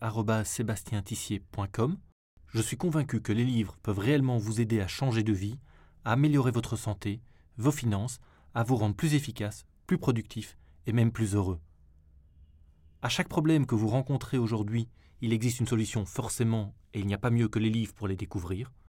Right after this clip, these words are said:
Des milliers d'experts, de professionnels, mais aussi des personnes ordinaires ou de grands businessmen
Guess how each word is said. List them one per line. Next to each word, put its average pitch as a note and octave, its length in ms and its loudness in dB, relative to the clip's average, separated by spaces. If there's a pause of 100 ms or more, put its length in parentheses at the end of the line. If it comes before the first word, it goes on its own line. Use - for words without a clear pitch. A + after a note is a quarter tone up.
(300)
Des A#2 160 4
milliers D3 220 6
d'experts, B2+ 500 0
de G2+ 120 -4
professionnels, B2 720 0
mais G2+ 220 0
aussi A#2+ 240 0
des A#2+ 80 2
personnes A2+ 380 0
ordinaires A#2+ 600 0
ou G#2+ 80 -4
de A2 80 0
grands A2 220 2
businessmen A#2+ 640 0